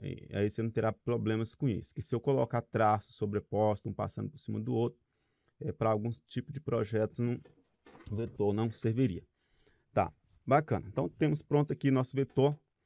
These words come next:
Bom, se fosse para uma gravação a laser, ou, né, para um tipo de vetor que você precisaria dele nesse estilo aqui, esse aqui já estaria pronto, né? Então, está finalizado. Mas aí, suponhamos que você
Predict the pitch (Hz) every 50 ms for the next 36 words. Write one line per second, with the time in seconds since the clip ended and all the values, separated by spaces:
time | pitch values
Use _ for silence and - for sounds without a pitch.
0 | _ _ _ _ _ _ _ _ - 139 139 117 101 - _ - - - 196 -
1 | - - 220 208 - - 156 - 175 156 147 135 131 127 123 123 120 117 107 117
2 | 117 107 110 104 - - - 117 113 104 101 98 104 117 120 120 117 104 98 101
3 | 95 95 107 107 104 104 101 - - 110 107 107 110 110 110 104 - - - -
4 | - 120 113 - 117 107 - - 117 113 - - 110 - 107 - - 110 104 -
5 | 113 113 110 107 104 104 107 101 98 104 120 113 113 117 131 139 - - - -
6 | - - 123 110 104 - - - 156 139 117 - - _ _ _ _ _ _ _
7 | _ _ _ - - 139 143 - 139 - 139 135 143 151 147 - - 147 143 147
8 | 156 156 - 143 143 131 110 107 - - - _ _ _ - 113 120 131 127 -
9 | _ _ _ _ _ _ _ _ _ _ _ _ _ _ _ - 110 - 117 123
10 | 127 - - - - 135 131 131 - 139 135 135 139 147 156 120 123 120 110 104
11 | 101 - - _ _ _ _ _ _ _ - - 127 147 151 170 160 - - 151
12 | - 180 175 170 165 165 165 170 170 156 - 160 - 175 165 156 - - 165 165
13 | 165 165 160